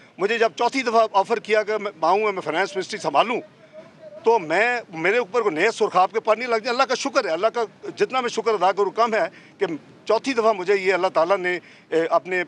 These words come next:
अवाम की, अपने, अपनी मखलूक की खिदमत के लिए चुना है। और मुस्लिम लीग नून की क़यादत ने, मियाँ नवाज शरीफ ने, मियाँ शहबाज शरीफ ने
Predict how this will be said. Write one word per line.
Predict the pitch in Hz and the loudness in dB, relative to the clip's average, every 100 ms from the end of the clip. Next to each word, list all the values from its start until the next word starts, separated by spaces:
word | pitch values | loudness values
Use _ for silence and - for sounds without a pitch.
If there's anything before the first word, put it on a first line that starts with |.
| - | -2
अवाम | 143 160 214 | 2 2 2
की, | 175 214 | -2 0
अपने, | 208 185 185 180 151 - - | 0 0 -2 -4 -6 -14 -4
अपनी | 156 185 | -2 0
मखलूक | 180 - 240 262 | -4 0 -2 -2
की | |
खिदमत | 190 240 262 196 | -2 0 0 0
के | 202 | -6
लिए | 185 | -4
चुना | 175 147 | -4 -2
है। | 160 - - - | -4 -8 0 2
और | |
मुस्लिम | 165 185 220 | 2 2 0
लीग | 208 165 | 0 0
नून | 214 151 | 0 2
की | 226 | -4
क़यादत | 175 185 185 190 | 2 2 4 0
ने, | 196 | -2
मियाँ | 190 185 | 0 0
नवाज | 151 180 | 4 2
शरीफ | 190 202 190 | 0 -8 -6
ने, | 196 | -4
मियाँ | 185 180 | -4 -4
शहबाज | 147 156 | 0 0
शरीफ | 185 196 180 | 0 -6 -2
ने | 190 | -4